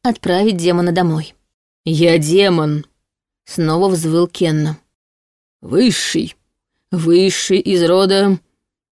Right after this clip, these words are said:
рода...» «Всё, это полнейший провал», поняла я. Оглядела пентаграмму. Грани её выгорели, и звезда потеряла очертания. Она всё ещё дымилась,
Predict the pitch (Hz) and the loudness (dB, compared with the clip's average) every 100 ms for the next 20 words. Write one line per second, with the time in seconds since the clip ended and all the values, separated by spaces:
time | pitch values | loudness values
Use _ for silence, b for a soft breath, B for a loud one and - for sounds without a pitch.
0 | _ _ - 180 180 185 175 175 175 170 | _ _ -8 -2 2 2 2 2 2 -2
1 | 151 _ _ _ _ _ _ _ _ _ | -4 _ _ _ _ _ _ _ _ _
2 | _ - 311 - _ _ _ _ 254 311 | _ -4 -4 -6 _ _ _ _ -6 -4
3 | - 156 175 180 233 175 - 151 151 160 | -2 0 0 0 -2 -4 -4 -2 -2 -4
4 | - _ _ 175 170 165 165 170 165 _ | -8 _ _ -2 0 2 0 -2 -8 _
5 | _ _ _ _ _ 170 160 165 170 170 | _ _ _ _ _ -8 -2 0 2 0
6 | 165 165 156 156 160 190 202 190 _ _ | 2 -2 -2 -4 -2 0 0 -2 _ _
7 | _ _ _ - 190 220 185 180 180 180 | _ _ _ -6 0 2 2 2 4 2
8 | 214 226 180 165 160 156 _ _ _ 233 | 0 0 2 0 -2 -6 _ _ _ -4
9 | 214 202 202 185 233 196 - 202 202 190 | -2 0 0 0 -4 -4 -4 -2 0 0
10 | - 202 202 165 160 151 - _ _ _ | -2 -4 -2 -2 -2 -4 -10 _ _ _
11 | - 165 170 - 185 180 175 160 156 180 | -6 -2 -2 2 2 2 -2 -2 0 2
12 | 214 175 | 0 -2